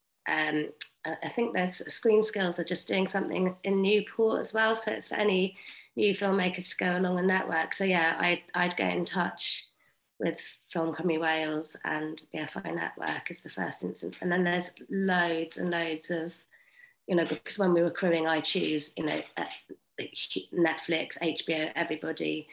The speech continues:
was shooting in Wales at that time. And so I joined every single production <laughs> group I could find that had links to Cardiff or Wales or anything else. And there's hundreds of, of, of groups on Facebook and so,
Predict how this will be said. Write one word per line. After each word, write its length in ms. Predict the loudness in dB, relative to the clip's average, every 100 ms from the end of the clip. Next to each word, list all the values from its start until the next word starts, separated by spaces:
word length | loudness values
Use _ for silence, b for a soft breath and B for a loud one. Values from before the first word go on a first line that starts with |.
| B B -4
was 100 | 0
shooting 680 | 2 2 0 -4 -4 -4 -2
in 200 | 0 2
Wales 420 | 2 -2 -4 -6 -8
at 140 | -4
that 240 | -4 -4
time. 440 | -8 -6 -4 -4 -4
And 140 | -4
so 220 | -4 -4
I 80 | -2
joined 400 | -2 -2 -2 -4 -6
every 440 | -8 -8 -8 -8 -8
single 720 | -6 -6 -6 -4 -4 -4 -10 B B B B B _ _ _ 2
production 840 | 4 4 2 4 6 8 8 6
<laughs> 80 | 4
group 340 | 4 4 4 2
I 140 | 2
could 200 | 0 -6
find 520 | 0 4 6 6 2
that 280 | -4 -6 0
had 240 | 2 2 0
links 680 | 0 2 2 0 0 0 0
to 100 | 0
Cardiff 500 | 4 4 4 2 0
or 140 | 0
Wales 400 | 2 4 4 2
or 60 | 0
anything 420 | 2 2 2 2
else. 240 | 2 2 2
And 80 |
there's 240 | 2 2 -2
hundreds 800 | 0 2 4 2 2 -2 -4 -4
of, 240 | -2 0 -2 B B B B -6
of, 280 | -2 -2 -4 _ -2
of 200 | 0 0
groups 340 | 0 -2 -2
on 100 | -4
Facebook 580 | -2 -4 -4 -8 -10 -8
and 120 | -8
so, 80 | -6